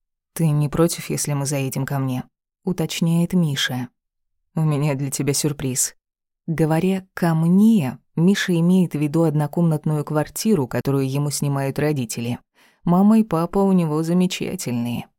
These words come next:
вежливые, внимательные и душевные люди. Мы были у них в другом городе всего несколько раз, но всегда я чувствовала себя как дома. Даже в первую нашу встречу они приняли меня так тепло и радушно,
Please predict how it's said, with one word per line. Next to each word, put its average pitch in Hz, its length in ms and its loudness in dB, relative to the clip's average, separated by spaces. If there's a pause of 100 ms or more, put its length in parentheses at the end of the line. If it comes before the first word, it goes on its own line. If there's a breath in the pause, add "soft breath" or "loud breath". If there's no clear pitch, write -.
(140)
вежливые, 160 800 0
внимательные 139 1000 0
и - 20 -4
душевные 165 760 2
люди. 143 440 -4 (500)
Мы 185 160 4
были 202 260 6
у 180 100 6
них 175 320 2
в 151 100 -6
другом 160 360 2
городе 170 400 0
всего 165 360 -2
несколько 175 480 2
раз, 226 400 -2
но 160 300 0
всегда 170 440 0
я 143 200 0
чувствовала 135 560 -4
себя 139 260 -4
как 147 240 -2
дома. 123 380 -4 (480 soft breath)
Даже 151 260 2
в - 100 -8
первую 185 320 4
нашу 190 260 2
встречу 220 540 -2
они 123 220 0
приняли 160 400 4
меня 143 300 0
так 156 340 -2
тепло 156 400 -2
и 127 60 2
радушно, 135 680 0